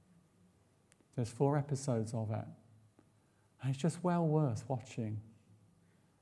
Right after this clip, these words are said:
just for the totally different perspective you get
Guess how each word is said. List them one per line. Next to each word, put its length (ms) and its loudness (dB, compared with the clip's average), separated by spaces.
just 180 8
for 120 4
the 100 6
totally 440 4
different 540 2
perspective 760 -2
you 140 2
get 420 0